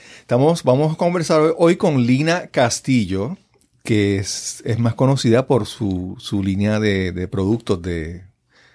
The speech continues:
confecciones Poliniza. ¿Cómo estás, Lina?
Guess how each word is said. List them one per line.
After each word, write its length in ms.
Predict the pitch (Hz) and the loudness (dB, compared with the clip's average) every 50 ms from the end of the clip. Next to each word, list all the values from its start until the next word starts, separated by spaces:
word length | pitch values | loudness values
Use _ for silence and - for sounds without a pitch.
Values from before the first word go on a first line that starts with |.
| _ _ _ _ _ _ _ _ _ | _ _ _ _ _ _ _ _ _
confecciones 840 | - 113 104 - 117 101 - - 131 139 143 151 170 165 - - _ _ _ | -6 -6 -4 -2 -4 -2 0 2 2 2 2 0 -2 -4 -6 -8 _ _ _
Poliniza. 640 | - 123 120 107 107 107 113 120 117 - 98 92 - | 2 4 4 4 2 0 0 -2 -4 -4 -6 -8 -6
¿Cómo 140 | 135 151 | -4 -4
estás, 200 | 165 165 165 139 | -4 -2 -2 0
Lina? 260 | 131 131 123 120 123 | 0 0 0 0 -2